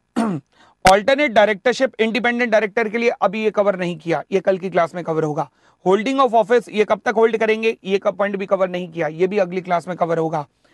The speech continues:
नॉमिनी डायरेक्टर मैंने आज कवर नहीं किया। मैंने director in casual vacancy कवर किया है। Director in casual vacancy क्या होता है? ये केवल और केवल पब्लिक लिमिटेड कंपनी के केस में लगता है। ये कब लगता है? If the director appointed in the general meeting, ध्यान रखना,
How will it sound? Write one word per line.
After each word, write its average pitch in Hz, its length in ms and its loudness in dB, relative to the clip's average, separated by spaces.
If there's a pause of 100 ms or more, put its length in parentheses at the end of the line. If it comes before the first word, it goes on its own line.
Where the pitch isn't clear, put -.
(300)
नॉमिनी 220 400 2
डायरेक्टर 220 420 2
मैंने 208 180 -2
आज 196 180 0
कवर 185 260 0
नहीं 175 220 -6
किया। 156 280 -2 (260)
मैंने 190 200 -2
director 175 400 0
in 196 180 -4
casual 175 380 -6
vacancy 160 340 -8
कवर 151 220 -10
किया 147 240 -10
है। 131 140 -20 (340)
Director 185 340 -2
in 214 200 -6
casual 180 340 -4
vacancy 170 340 -10
क्या 165 100 -2
होता 160 220 -2
है? 180 120 -2
ये 175 200 -2
केवल 202 260 0
और 190 80 -2
केवल 180 260 -4
पब्लिक 175 380 -4
लिमिटेड 170 300 -6
कंपनी 170 340 -4
के 175 120 -6
केस 175 220 -8
में 180 80 -6
लगता 180 260 -2
है। 185 140 -6 (520)
ये 226 140 2 (100)
कब 262 160 4
लगता 196 280 0
है? 202 160 2
If 175 80 -6
the 190 100 2
director 175 400 2
appointed 175 500 -2
in 185 100 -4
the 180 120 2
general 185 300 -2
meeting, 165 280 -6 (180)
ध्यान 170 200 0
रखना, 156 240 -6